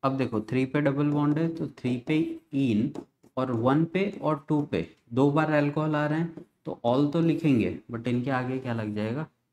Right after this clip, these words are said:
डाई, ठीक है? तो इनको diols भी बोल सकते हैं हम लोग। In short, दो alcohol वाले जो groups होते हैं वो diols हो जाते हैं हमारे पास। Clear है?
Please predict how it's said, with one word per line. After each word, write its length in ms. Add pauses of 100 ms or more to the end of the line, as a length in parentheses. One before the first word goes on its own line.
(220)
डाई, 200 (1040)
ठीक 120
है? 80 (360)
तो 40
इनको 260
diols 680
भी 100
बोल 260
सकते 300
हैं 80
हम 100
लोग। 140
In 160
short, 300 (420)
दो 60
alcohol 440
वाले 280
जो 140
groups 360
होते 200
हैं 100
वो 220 (180)
diols 460
हो 40
जाते 300
हैं 60
हमारे 240
पास। 260 (200)
Clear 260
है? 80